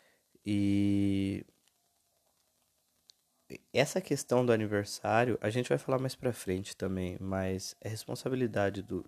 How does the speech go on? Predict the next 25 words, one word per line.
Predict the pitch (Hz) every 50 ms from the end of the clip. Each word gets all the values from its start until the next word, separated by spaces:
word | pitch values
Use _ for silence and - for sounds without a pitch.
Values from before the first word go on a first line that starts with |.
| - - -
do | - 98 98 98 95 95 95 98
diretor | 98 101 98 95 98 - - 104 101
que | - -
vai | 92 92
ficar | - -
responsável | 92 92 - - 95 - - 90
por | - - 98
isso, | 98 - -
ter | - 127
uma | 131 139 135
planilha | - - 151 156 143 117 110 113 113 110
quanto | - - 110 104 -
a | 98 95
isso, | 95 101 98 - -
tal, | - 107 101
tal, | - - 104 104
tal, | - 92 107 117
mas | 123 123 120 113 - - - - - - - - - - - - _ _ _ _ _ _ _ _
isso | - - -
também | - 104 107 107 107
é | 113
um, | 113 110 113 110 104 101 95 95 92 98 - _ _ _ _ _ -
um | - 101
tópico | - 110 107 107 - - - _ - 107 104 104 101 95 92 95 92 - _ _ -
seguinte. | - - 107 98 95 95 90 87 - - - - -